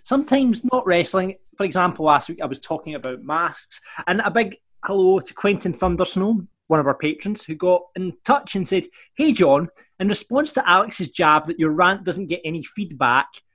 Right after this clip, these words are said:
usually they're not great, sorry," right? "But the most recent one about face masks was spot on. Fucking hate the people cutting about with their nose hanging out their mask.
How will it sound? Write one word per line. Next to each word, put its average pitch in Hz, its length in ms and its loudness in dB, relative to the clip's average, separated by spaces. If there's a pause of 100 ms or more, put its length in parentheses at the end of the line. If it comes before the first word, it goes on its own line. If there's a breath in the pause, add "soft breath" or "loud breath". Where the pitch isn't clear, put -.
(500)
usually 196 340 2
they're 170 80 2
not 165 280 2
great, 151 480 2 (180)
sorry," 131 540 -2 (400)
right? 127 280 -6 (640 loud breath)
"But 196 120 4
the 196 60 4
most 226 240 6
recent 233 280 -2
one 196 140 2
about 180 260 0
face 175 260 -2
masks 180 320 0
was 233 160 -6
spot 165 340 0
on. 220 320 0 (240)
Fucking 311 280 0
hate 202 240 2
the 185 60 -4
people 160 340 -4
cutting - 320 -6
about 185 240 2 (120)
with 175 180 -6
their 151 100 -2
nose 165 240 -2
hanging 175 260 2
out 170 160 0
their 151 100 -2
mask. 139 380 -2